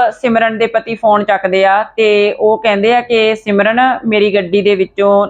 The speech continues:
ਨਸ਼ਾ ਬਰਾਮਦ ਹੋਇਆ, ਵੀ ਜਦੋਂ ਤੁਸੀਂ ਮੈਨੂੰ ਫੋਨ ਕੀਤਾ, ਹਨਾ, ਵੀ ਮੈਂ ਤਾਂ ਫੋਨ ਕੱਟ ਕੇ ਤੇ ਦੁਕਾਨ ਦੇ ਵਿੱਚ ਗਿਆ, ਵੀ ਮੇਰੇ ਆਉਂਦੀ ਨੂੰ ਪੁਲਿਸ ਗੱਡੀ ਨੂੰ ਜ਼ਬਤ ਕਰੀ ਖੜੀ ਸੀ,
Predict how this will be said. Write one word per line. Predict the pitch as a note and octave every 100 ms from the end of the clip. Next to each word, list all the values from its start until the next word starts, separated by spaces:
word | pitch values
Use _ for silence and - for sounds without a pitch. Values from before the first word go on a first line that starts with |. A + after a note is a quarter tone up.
| G#3
ਨਸ਼ਾ | G3 G#3 G3
ਬਰਾਮਦ | F#3+ F#3+ F#3+
ਹੋਇਆ, | F#3+ G#3 G3 F3+
ਵੀ | F#3+
ਜਦੋਂ | G#3+ A3 A3
ਤੁਸੀਂ | G#3+ A3+
ਮੈਨੂੰ | G#3 G3+ G#3
ਫੋਨ | G#3+ G3+
ਕੀਤਾ, | G3+ G3+ - G3 A3
ਹਨਾ, | C4+ C4+ _ _ _
ਵੀ | G#3+ B3+
ਮੈਂ | B3 A#3
ਤਾਂ | A#3+ A#3+ A#3+ B3 -
ਫੋਨ | B3 A3+ A3+ A3+ A3+ A3+
ਕੱਟ | A3 -
ਕੇ | A3+
ਤੇ | A#3 A3+
ਦੁਕਾਨ | G#3 A3 A3
ਦੇ | B3
ਵਿੱਚ | C4 C4
ਗਿਆ, | G#3 F#3+
ਵੀ | F#3+ A#3
ਮੇਰੇ | A#3 A3+
ਆਉਂਦੀ | A3 G#3+
ਨੂੰ | A3 A3
ਪੁਲਿਸ | A3 G#3+ G#3
ਗੱਡੀ | G#3 G3+ G3 G#3+ G#3+ G3+
ਨੂੰ | G#3+
ਜ਼ਬਤ | G3+ G3+ -
ਕਰੀ | G#3 G3+
ਖੜੀ | G3 F3 G3
ਸੀ, | G#3+ A#3